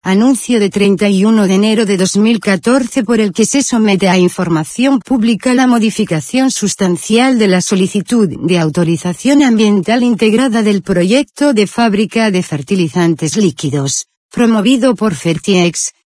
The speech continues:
S L, en Don Benito. Notificaciones.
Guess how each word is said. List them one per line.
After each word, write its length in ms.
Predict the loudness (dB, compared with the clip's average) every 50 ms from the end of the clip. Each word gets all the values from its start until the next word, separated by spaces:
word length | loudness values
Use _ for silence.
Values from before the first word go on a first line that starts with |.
| _
S 580 | _ -2 0 0 0 0 -2 0 0 0 -2 -4 _ _ _ _ _ _
L, 500 | -2 0 2 2 2 2 2 0 0 -2 -6 _ _ _
en 260 | -2 0 2 2 2
Don 200 | 2 2 2 2
Benito. 540 | 2 2 2 2 0 0 -2 -6 -6 -6 -10 -14 _ _ _ _ _ _ _ _ _ _ _ _ _ _ _ _ _
Notificaciones. 1400 | -2 2 2 2 2 2 0 0 0 -2 -2 -2 -4 -4 -2 -2 0 0 0 0 -2 -4 -4 -6 -8 -10 -14